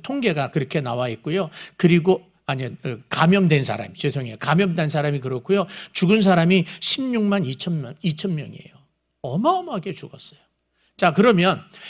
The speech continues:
백 년 전에 있었던 일이 지금 백 년 후에 또다시 일어나고 있고요. 그 중간에 있는 많은 역사들을 우리가 차치해 놓고라도 우리가 구약 성경에서 보면 하나님께서 지-, 질병을 주시고 전염병을 주셔서 한꺼번에 수많은 사람들을 또 죽이셨던 일들이 있어요.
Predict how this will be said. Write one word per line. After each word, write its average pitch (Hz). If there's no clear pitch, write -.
백 170
년 269
전에 302
있었던 240
일이 170
지금 202
백 165
년 247
후에 208
또다시 226
일어나고 156
있고요. 143
그 233
중간에 226
있는 202
많은 202
역사들을 180
우리가 160
차치해 214
놓고라도 165
우리가 233
구약 247
성경에서 240
보면 139
하나님께서 247
지-, -
질병을 226
주시고 208
전염병을 214
주셔서 180
한꺼번에 277
수많은 320
사람들을 240
또 226
죽이셨던 165
일들이 139
있어요. -